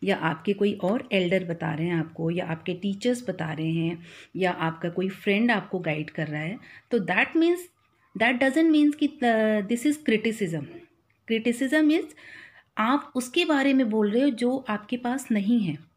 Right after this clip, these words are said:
that is criticism, ओके? अगर आपको डायरेक्टली कोई कह रहा है कि "बेटा, आपने देखो ये गलत किया है, आपको ऐसा नहीं करना चाहिए, ठीक है? आपने चोरी की है, आपको चोरी नहीं करनी चाहिए।" So this is not criticism, okay?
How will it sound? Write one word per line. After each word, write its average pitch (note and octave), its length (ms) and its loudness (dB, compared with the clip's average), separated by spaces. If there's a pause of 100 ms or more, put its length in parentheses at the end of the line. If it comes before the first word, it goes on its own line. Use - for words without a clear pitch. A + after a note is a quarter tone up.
(160)
that G#3+ 280 0
is - 140 -10
criticism, F3 520 -4 (680)
ओके? C4 300 -2 (260)
अगर G#3 240 -2
आपको B3 320 0
डायरेक्टली G3 560 0
कोई B3 240 0
कह G#3 240 -2
रहा E3 100 -2
है G3 320 -4 (260)
कि G#3+ 120 -2
"बेटा, E3+ 420 -2 (320)
आपने E3+ 260 -4
देखो G3 220 -4
ये A#3 140 0
गलत D#3+ 420 -6
किया D3 200 -6
है, - 200 -16
आपको D#3+ 280 -8
ऐसा D3+ 220 -8
नहीं D#3+ 180 -2
करना D#3+ 300 -4
चाहिए, F3 460 -6 (280)
ठीक F#3+ 160 -10
है? G#4+ 100 -4 (240)
आपने D#3+ 280 -4
चोरी E3 360 -4
की E3 220 -8
है, F3 100 -8
आपको D#3 280 -10
चोरी E3 340 -6
नहीं F#3 180 -4
करनी F3 320 -6
चाहिए।" F3 220 -10 (220)
So C#4+ 140 -2
this D4 180 0
is F#4+ 220 0
not C#4+ 140 2 (140)
criticism, A#3 560 -2 (720)
okay? F#4 240 -4